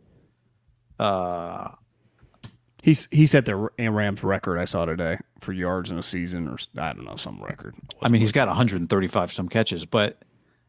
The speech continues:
Speaker 1: in terms of touchdowns, uh, God, these stats don't, can I get some stats
Speaker 2: I
Speaker 1: that
Speaker 2: know, I
Speaker 1: update? I mean, this is America in twenty twenty-two.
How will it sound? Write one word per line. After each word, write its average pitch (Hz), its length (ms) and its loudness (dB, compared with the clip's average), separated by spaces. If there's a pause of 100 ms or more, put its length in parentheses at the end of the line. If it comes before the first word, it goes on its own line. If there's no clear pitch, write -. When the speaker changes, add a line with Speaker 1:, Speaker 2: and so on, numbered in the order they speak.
(160)
Speaker 1:
in 120 140 6
terms 127 320 4
of - 100 -2
touchdowns, 110 800 2 (1200)
uh, 123 560 2 (1600)
God, - 240 -4
these - 180 -6
stats 170 200 2
don't, - 220 2
can 185 120 6
I 240 40 8
get 330 160 4
some 226 140 2
stats - 320 4
Speaker 2:
I - 60 0
Speaker 1:
that 127 120 4
Speaker 2:
know, 110 80 4
I 113 100 2
Speaker 1:
update? 247 320 6
I 180 100 6
mean, 202 180 8
this 208 120 4
is 180 240 0
America 170 600 8
in 165 100 6
twenty 185 300 6
twenty-two. 196 580 6